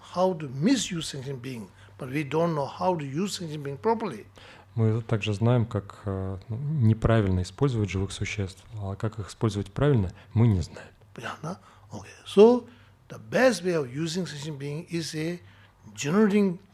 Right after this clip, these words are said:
Speaker 1: love and compassion them, so that because using it, you indirectly benefit them also.
Speaker 2: Самый лучший способ использовать живых существ —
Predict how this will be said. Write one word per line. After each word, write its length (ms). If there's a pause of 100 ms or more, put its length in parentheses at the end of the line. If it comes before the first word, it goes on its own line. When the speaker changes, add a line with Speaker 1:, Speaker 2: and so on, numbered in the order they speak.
Speaker 1:
love 280
and 140
compassion 380
them, 260 (300)
so 200
that 300 (800)
because 300
using 420
it, 260
you 380 (580)
indirectly 540
benefit 440
them 200
also. 260 (260)
Speaker 2:
Самый 200
лучший 200
способ 380
использовать 480
живых 220
существ — 500